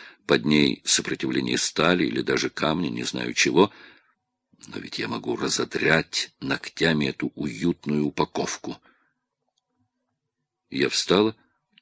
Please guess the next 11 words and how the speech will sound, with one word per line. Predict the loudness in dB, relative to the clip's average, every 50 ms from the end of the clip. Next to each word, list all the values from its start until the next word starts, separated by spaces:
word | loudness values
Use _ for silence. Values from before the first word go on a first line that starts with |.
| _ _ _ _ _ _ _ _ _ _ -8 -2
коснулась | 0 2 2 2 2 0 -2 -2 -2 -2 -4 -4
головой | -4 -2 0 0 2 4 4 4 2 2
вогнутой | -2 -6 2 4 6 6 6 4 -2 -8 -8 -8 -8 -8
крыши. | -6 -4 0 4 4 6 6 6 4 2 2 0 _ _ _ _ _ _ _ _ _ _ _ _ _ _ _ _ _ _ _ _ _ _ _ _ _ _ _ _ _ _ _ _ _ _ _ _ _ _ _ _
Вот | -14 -12 -4 0 0 0 0 0
что | -4 -8 -10 -10
вокруг | -12 -12 -12 -10 -12 -12 -12 -10
меня | -10 -10 -8 -8 -8 -8
и | -10
надо | -10 -10 -10 -10 -8
мной, | -4 0 2 2 2 2 0